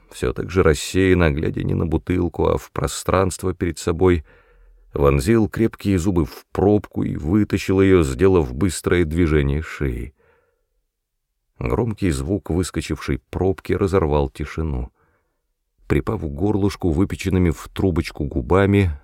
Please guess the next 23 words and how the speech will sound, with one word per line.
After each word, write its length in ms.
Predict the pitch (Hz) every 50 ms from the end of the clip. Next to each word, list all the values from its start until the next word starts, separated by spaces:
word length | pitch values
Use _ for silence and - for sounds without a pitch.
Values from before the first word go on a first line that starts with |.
| _ _ - -
Броуди 520 | - 65 65 90 113 110 107 107 98 98 104
постепенно 680 | - 92 80 - - 85 - - 107 104 104 101 98
поднимал 440 | - 82 67 - 80 87 107 113 92
локоть 580 | 80 78 82 95 104 101 - - 98 - - 92
и 140 | 85 71 - _ _ _ _ _
пил 520 | - 95 98 101 104 107 98 98 92 78 73
долгими 760 | 67 65 65 - 98 101 101 98 92 82 92 95 92 92 90
булькающими 920 | 78 65 58 62 71 76 80 92 92 78 71 - 80 78 71 - - 78 76
глотками. 640 | 73 76 82 82 - - - 73 67 60 60 62 - _ _ _ _ - - _ _ _ _ _ _ _ _ _ _ _ _ _ _ _ _
Потом, 640 | - 113 - - 110 110 110 110 110 104 85 69 60 - - - _ -
шумно 400 | - - 113 - 104 101 95 87
втянув 500 | - - - 76 73 82 92 92 85 -
в 40 |
себя 280 | - - 90 80 87 82
полуоткрытым 720 | - - 78 76 76 73 - - - 90 - - 78 78
ртом 480 | 71 73 - - 78 69 65 62 60 64
воздух, 560 | 71 82 95 104 90 85 92 95 95 - - _ _ _ _ _ _ _ _ _ _ _ _ _
поставил 440 | - - 71 - - 123 110 107 101
бутылку 420 | 87 90 90 - 107 104 - - 87
на 140 | 80 76
стол 420 | 73 - - - 98 98 101 98 -
перед 260 | - 90 92 90 -
собой 500 | - - - 87 87 95 95 95 90 -